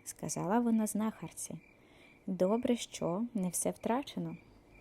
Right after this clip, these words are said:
Вона приготувалася до подорожі і наступного ранку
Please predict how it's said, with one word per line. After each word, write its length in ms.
Вона 200
приготувалася 800
до 120
подорожі 680
і 60
наступного 720
ранку 440